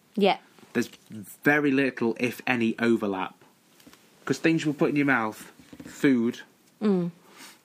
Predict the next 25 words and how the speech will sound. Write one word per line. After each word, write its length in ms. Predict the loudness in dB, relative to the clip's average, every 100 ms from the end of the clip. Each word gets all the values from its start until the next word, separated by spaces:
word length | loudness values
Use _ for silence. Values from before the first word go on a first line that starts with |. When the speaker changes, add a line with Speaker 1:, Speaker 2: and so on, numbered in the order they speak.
| _ 2
Speaker 2:
maybe 480 | 2 4 0 0 -8 _ _ -4
a 80 |
dummy 400 | 2 2 2 0
if 120 | -2 -2
you're 100 | -2
a 40 |
child. 460 | 0 0 0 -4 -10 _ _ _ _ _ _ _ -2
Speaker 1:
Yeah. 260 | 0 0 -4 _ _ _ _ _ _
Speaker 2:
Or, 120 | 0 2
like, 180 | 2
a 40 | -2
toy 460 | -8 0 0 0 -4 -14
that's 280 | -6 -6 -2
meant 180 | -4 -4
for 60 |
chewing 420 | -8 0 0 0 -4
if 220 | -10 -4
you're 140 | -2
a 100 | -2
baby. 460 | -4 -2 0 -2 -6 _ _ -4
Speaker 1:
Yeah. 280 | -2 -2 -6 -16 _
Speaker 2:
But 220 | 2 2 0
as 120 | -2
an 100 | 0
adult, 460 | 0 0 0 -2